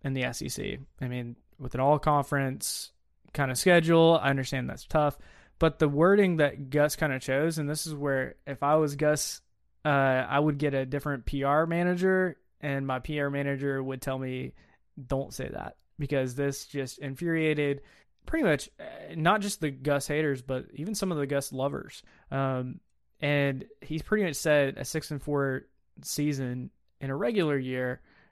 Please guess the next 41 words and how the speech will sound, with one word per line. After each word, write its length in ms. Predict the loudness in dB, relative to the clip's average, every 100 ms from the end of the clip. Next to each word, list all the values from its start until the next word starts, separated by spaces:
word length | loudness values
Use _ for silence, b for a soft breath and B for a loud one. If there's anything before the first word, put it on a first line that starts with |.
| _
uh, 440 | -6 -4 -2 -4 -6 -12 _
for 220 | -6 -4
the 100 | -2
S 140 | -4 -6
E 60 |
C 360 | -8 -6 -6 -8 -12 -8
would 160 | -6
be 240 | -4 -6 -6
a 140 | -10
quote-unquote 580 | -4 -2 -2 -2 -6 -6
solid 400 | -6 -4 -6 -8 -14 _ _
year. 380 | -6 -6 -8 -16 _ b b -8
And 100 | -4
I 80 |
was 140 | -4 -4
thinking, 300 | -4 -6 -10 b b b b b b -18 -20 _
why, 680 | -10 -6 -4 -2 -2 -2 -4
why 340 | -4 0 2 2
a 80 |
solid 400 | 0 -2 0 -2
year? 400 | -2 -2 -2 -6 -6
Like, 300 | -4 -4 -6 _ -12 -2
I'd 180 | 0 4
say 180 | 6
that's 340 | 6 4 -2 -10
an 100 | -6
okay 340 | -4 -2 2 4
year. 500 | 4 2 2 0 -4 _ _
I 80 | -2
don't 180 | -2 -2
think 140 | -4
it's 100 | -4
a 60 | -6
solid 380 | -4 2 4 4
year. 180 | 2 0
Like, 120 | 0
a 40 | 4
solid 340 | 6 8 8
year 160 | 6 4
for 140 | 2
me 420 | 0 0 -2 -4